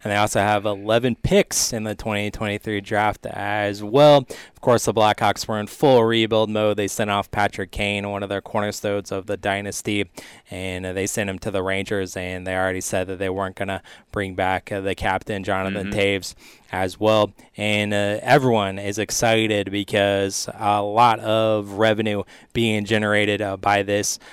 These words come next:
Speaker 1: Uh, reported on Tuesday morning to E S P N, five point two million in ticketing revenue. Five hundred full season tickets, uh, were, uh, bought last night f-, after the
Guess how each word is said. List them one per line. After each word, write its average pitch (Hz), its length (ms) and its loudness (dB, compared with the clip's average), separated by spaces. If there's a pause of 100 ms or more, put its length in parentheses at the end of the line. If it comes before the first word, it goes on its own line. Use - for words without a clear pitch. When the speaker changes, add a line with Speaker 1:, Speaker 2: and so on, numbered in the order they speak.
(180)
Speaker 1:
Uh, 95 200 -2
reported 107 400 0
on 104 160 0
Tuesday 113 340 0
morning 107 540 -4
to - 140 -6
E 107 120 0
S 107 140 -2
P - 160 -6
N, 113 360 -4 (600)
five 139 260 6
point 127 260 -2
two 131 220 -2
million 120 580 4 (260)
in 101 120 -6
ticketing 123 500 2
revenue. 113 460 0 (360)
Five 143 460 4
hundred 117 640 4 (220)
full 135 400 6
season 120 440 0
tickets, 113 600 -2 (320)
uh, 101 300 2
were, 104 440 0 (260)
uh, 98 140 2
bought 98 340 4
last 95 300 -4
night 95 320 -6 (340)
f-, - 160 -20
after 98 580 0 (340)
the 98 440 -4